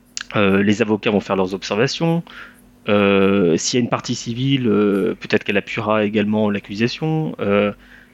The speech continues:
euh, donc c'est, par exemple, euh, une bourde comme ça, ça, ça, ça se verrait moins. Par contre,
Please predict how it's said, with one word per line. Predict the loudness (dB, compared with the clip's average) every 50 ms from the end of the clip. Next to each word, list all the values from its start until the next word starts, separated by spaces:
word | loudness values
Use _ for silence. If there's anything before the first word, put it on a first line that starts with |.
| _ -20 -20 -6 -2
euh, | 0 2 2 4 2 2
donc | 2 2 0
c'est, | 0 -2 -2 -2 -10 -20 -20 _ _ _ -20 -20 -4 0
par | 2 2
exemple, | 2 4 2 0 2 2 2
euh, | 2 4 4 4 4 4 4 4 4 4 4 2 2 0 -2 -4 -6 -2
une | 0 0 0
bourde | 2 0 0 0 2
comme | 0 -2 -2
ça, | 0 -2 0 0 0
ça, | 0 -2 -2 -2 -2
ça, | -2 0 0 -2 0
ça | 2 0 -2
se | 0 0 -4
verrait | -2 0 0 2 2
moins. | 0 0 0 -4 -6 -12 -18 -20 -20 -20 _ _ -6
Par | -6 -4
contre, | 0 -2 -2 -2 -2 -6 -8